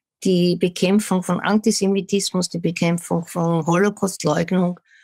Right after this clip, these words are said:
und, äh, einfach die Geschichte bewusst zu machen, nicht vergessen zu lassen, auch die Opfer nicht in Vergessenheit geraten zu lassen. Und genau in diesem Sinne steht ja jetzt auch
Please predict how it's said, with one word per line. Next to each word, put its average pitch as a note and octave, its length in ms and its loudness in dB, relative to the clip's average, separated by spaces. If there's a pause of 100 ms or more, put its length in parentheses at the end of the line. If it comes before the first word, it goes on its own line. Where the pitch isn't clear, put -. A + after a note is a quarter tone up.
(280)
und, F#3+ 380 0 (420)
äh, G3 380 2 (200)
einfach G3 300 2
die G#3+ 140 2
Geschichte A#3+ 520 0
bewusst G#3+ 480 0
zu F#3+ 120 0
machen, E3 360 -2
nicht G3+ 240 0
vergessen F#3 520 0
zu - 140 -4
lassen, - 380 -2
auch E3+ 140 0
die G#3 140 4
Opfer G#3 320 2
nicht F3+ 240 0
in F3+ 180 4
Vergessenheit E3+ 720 0
geraten D3+ 420 0
zu E3+ 140 -4
lassen. D#3+ 460 0 (640)
Und F#3 600 2
genau F#3 440 4
in G3 240 4
diesem G3+ 340 2
Sinne F#3+ 380 2
steht F3 280 -2
ja F3+ 80 0
jetzt D#3+ 440 -4
auch F3 260 -2